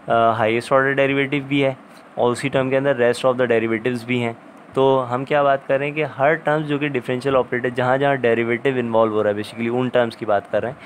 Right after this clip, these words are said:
कि differential coefficient या differential operator अगर exist करता है तो उसकी total, अ, जो overall power है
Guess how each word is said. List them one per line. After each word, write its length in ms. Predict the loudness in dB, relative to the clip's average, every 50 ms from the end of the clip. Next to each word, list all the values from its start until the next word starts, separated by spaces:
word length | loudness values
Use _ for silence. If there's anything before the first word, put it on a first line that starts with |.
| -20 -20 -20 -20 -20 -8 -2
कि 140 | 0 0 0
differential 460 | 0 -2 -2 -2 -4 -4 -4 -6 -6
coefficient 400 | -6 -6 -8 -8 -10 -12 -10 -8
या 100 | -6 -6
differential 420 | -8 -8 -10 -10 -12 -10 -6 -4 -4
operator 420 | -4 -4 -6 -10 -6 -4 -2 -2
अगर 200 | -2 -2 -4 -4
exist 340 | -4 -6 -6 -8 -12 -8 -4
करता 220 | -4 -4 0 0
है 60 | 0 2
तो 120 | 2 -2
उसकी 240 | -4 -4 -6 -8 -8
total, 520 | -8 -2 -2 -2 0 2 0 0 0 -4 -6 -10 -14 -14 -8 -4
अ, 220 | 0 2 2 2 2
जो 240 | 0 0 -2 -2 0 0
overall 440 | 0 2 4 4 4 2 0 0
power 360 | 0 2 2 4 4 2 2 2
है 120 | 0 -2